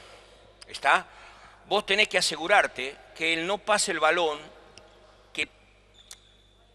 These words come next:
trate de poner el balón en el primer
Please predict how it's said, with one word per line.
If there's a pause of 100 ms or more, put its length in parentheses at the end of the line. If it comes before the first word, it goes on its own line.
(460)
trate
de
poner
el
balón
en
el
primer